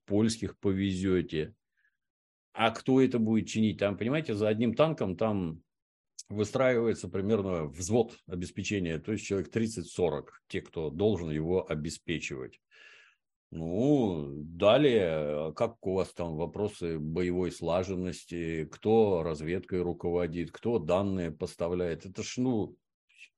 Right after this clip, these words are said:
я на всякий случай, я сам танкист, то есть меня переучивали на сборах на танкиста. Там все не совсем так, как люди видят в кино и как это кажется. Приехал танк, как начал стрелять, он не имеет никакого смысла один сам по себе.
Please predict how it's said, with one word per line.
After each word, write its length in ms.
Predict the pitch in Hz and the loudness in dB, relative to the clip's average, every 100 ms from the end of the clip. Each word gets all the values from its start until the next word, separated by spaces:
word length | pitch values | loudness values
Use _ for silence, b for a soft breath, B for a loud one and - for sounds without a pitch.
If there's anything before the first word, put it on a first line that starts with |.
| _ | _
я 340 | - 80 82 65 - _ - | -6 -2 -2 -6 -12 _ -14
на 100 | 76 | -8
всякий 260 | - - 78 | -6 -6 -6
случай, 500 | 87 90 71 64 - - | -6 -6 -8 -14 -16 -6
я 100 | 78 | -4
сам 320 | - 147 - _ | 0 -2 -4 _
танкист, 600 | - 80 - 76 - - | -6 -6 -6 -12 -14 -14
то 60 | - | -10
есть 140 | 71 | -8
меня 260 | 87 80 69 - | -6 -6 -6 -4
переучивали 720 | 92 104 98 - 71 67 65 | -2 0 -2 -6 -8 -8 -8
на 400 | 80 82 78 69 | -8 -6 -4 -4
сборах 420 | 87 87 73 69 | -4 -2 -2 -4
на 300 | 82 73 69 | -6 -6 -6
танкиста. 680 | - 87 80 135 127 - 73 B B B B _ | -6 -6 -6 -8 -8 -8 -10 B B B B _
Там 180 | 127 139 | 2 2
все 880 | 127 - 143 143 135 123 120 113 110 | 0 2 6 8 8 6 4 4 2
не 200 | 101 113 | 4 2
совсем 380 | 113 117 127 120 | 2 0 -2 0
так, 320 | 113 87 - | 2 0 0
как 180 | - 80 | -6 -2
люди 240 | 104 92 | -2 -2
видят 300 | 92 92 85 | -2 -2 -2
в 80 | - | -4
кино 320 | - 113 127 | 0 2 4
и 80 | 113 | 2
как 200 | 76 90 | 2 -2
это 160 | 90 82 | -2 -2
кажется. 480 | - 78 71 - 69 | 0 0 0 -10 -6
Приехал 440 | 92 87 78 80 | -2 -2 -4 -2
танк, 320 | - 120 113 | 0 0 -2
как 180 | 85 78 | -6 -4
начал 300 | 120 113 78 | -4 -4 -6
стрелять, 520 | - 87 80 78 67 | -6 -4 -2 -2 -4
он 200 | 80 87 | -4 2
не 160 | 120 131 | 4 6
имеет 380 | 139 113 82 82 | 6 4 2 -4
никакого 520 | 80 87 98 85 76 | -6 -4 -2 -2 -4
смысла 560 | - 120 127 92 78 | -2 -2 -2 -2 -2
один 580 | - 85 80 107 117 104 - | 0 -2 0 2 2 0 -8
сам 380 | - 90 85 | -4 -2 -4
по 140 | 80 78 | -6 -6
себе. 380 | - 78 71 | -6 -6 -6